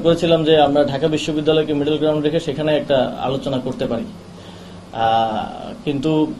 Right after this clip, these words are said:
আহ, আমাদেরকে বলা হলো যে আপনারা ক্যান্টনমেন্টে আসেন। তো আমরা বললাম যে ক্যান্টনমেন্টে যাওয়া আমাদের পক্ষে সম্ভব না। এবং, আহ, তারপর, আহ, বঙ্গভবনকে আসলে ভেন্যু, আলোচনার ভেন্যু হিসেবে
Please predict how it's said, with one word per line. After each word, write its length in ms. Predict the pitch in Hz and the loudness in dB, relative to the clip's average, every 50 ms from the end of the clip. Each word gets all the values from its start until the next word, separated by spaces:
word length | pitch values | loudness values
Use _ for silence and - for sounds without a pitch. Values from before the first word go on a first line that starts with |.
| - - 139 | -10 -8 -4
আহ, 480 | 131 127 127 123 120 120 113 101 101 | -2 0 2 2 2 0 0 -2 -2
আমাদেরকে 360 | 123 135 147 143 160 151 165 | -2 0 0 0 0 2 2
বলা 220 | 160 151 151 151 139 | 4 4 6 6 6
হলো 180 | 143 147 143 | 4 2 2
যে 80 | 143 147 | 2 2
আপনারা 240 | 135 135 139 135 135 | 2 2 2 0 0
ক্যান্টনমেন্টে 520 | 139 135 127 123 135 143 139 139 123 131 | 0 0 -2 -2 -2 -2 -2 0 0 0
আসেন। 220 | 123 110 - 110 - - - - - - - - - - - - - - - - - | -2 -2 -4 -8 -12 -14 -16 -18 -20 -20 -20 -20 -20 -20 -20 -20 -20 -20 -16 -4 0
তো 60 | 160 | 4
আমরা 320 | 151 156 160 175 185 190 | 6 6 8 8 8 8
বললাম 220 | 185 185 185 180 175 | 10 10 8 8 8
যে 80 | 170 | 4
ক্যান্টনমেন্টে 500 | 170 156 151 147 165 165 170 170 151 165 | 2 2 2 2 0 0 0 0 2 4
যাওয়া 180 | 147 156 151 139 | 4 4 6 6
আমাদের 200 | 139 139 143 139 127 | 4 4 4 2 2
পক্ষে 220 | 135 123 - 131 | 0 -2 -4 -6
সম্ভব 340 | 127 - 127 127 120 117 117 113 | -6 -2 -2 -2 0 -2 -2 -4
না। 100 | 107 104 104 - - - - - - - - | -6 -8 -8 -10 -16 -18 -20 -20 -18 -12 -8
এবং, 440 | - 117 123 131 139 139 135 135 135 127 - | -4 -2 0 2 2 2 0 -2 -6 -8 -6
আহ, 260 | 127 123 120 120 117 104 101 - - - - - - - - - | -4 -4 -2 -2 -2 -4 -6 -10 -12 -16 -18 -18 -20 -14 -2 4
তারপর, 360 | 143 151 165 160 165 170 165 | 6 6 6 6 6 6 6
আহ, 540 | 147 139 - - - - 92 - 131 131 127 123 | 6 2 -4 -10 -12 -12 -8 -6 -4 -4 -2 0
বঙ্গভবনকে 840 | 131 139 151 151 151 156 139 147 143 151 160 156 147 151 160 151 143 | 2 2 2 2 2 2 0 0 0 0 0 0 0 2 4 4 4
আসলে 260 | 135 120 127 139 135 135 | 2 0 -2 -2 -2 0
ভেন্যু, 340 | 123 131 131 139 139 135 | 0 0 0 -2 -2 -2
আলোচনার 400 | 123 127 135 131 123 139 135 131 | -2 -4 -4 -4 -6 -6 -4 -4
ভেন্যু 240 | 123 117 123 127 131 | -2 -2 0 0 -2
হিসেবে 340 | 127 120 - 131 117 120 120 | -2 -4 -4 -4 -4 -4 -6